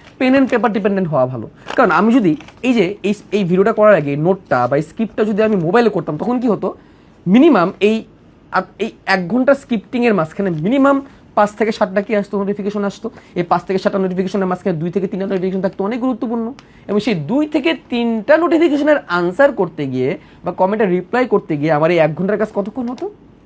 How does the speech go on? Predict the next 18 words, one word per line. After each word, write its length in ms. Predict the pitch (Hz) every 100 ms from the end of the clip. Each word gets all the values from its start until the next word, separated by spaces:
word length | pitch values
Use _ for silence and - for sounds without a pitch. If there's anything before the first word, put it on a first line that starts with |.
| -
দেড় 160 | 151 151
ঘন্টা 200 | 143 143
হয়ে 120 | 127
যেত। 120 | 120
আমি 160 | 143 185
তখন 180 | 233
কি 100 | 233
করতাম? 320 | 294 - 160 135 - -
আমি 160 | 170
তখন 160 | 214 196
বলতাম, 320 | 175 151 127
"ওয়াও, 240 | 139 151 135
আমি 160 | 139
দেড় 280 | 127 170 202
ঘন্টা 260 | 160 175 165
ধরে 140 | 160
স্ক্রিপ্টিং 420 | - 151 - 147
করেছি।" 320 | 135 120 -